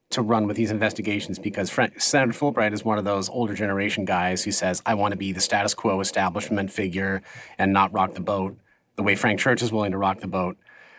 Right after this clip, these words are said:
So all of these investigations do build on each other. And even Watergate,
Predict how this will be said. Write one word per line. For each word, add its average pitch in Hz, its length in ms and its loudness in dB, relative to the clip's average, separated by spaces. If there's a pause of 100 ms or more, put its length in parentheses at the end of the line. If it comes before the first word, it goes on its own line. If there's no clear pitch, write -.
(120)
So 120 380 4
all 190 260 4
of 214 60 2
these 165 180 4
investigations 143 640 0
do 156 180 2
build 123 260 -2
on 104 140 0
each 95 200 -4
other. 92 360 -2 (460)
And 110 520 2
even 196 260 2
Watergate, 95 640 0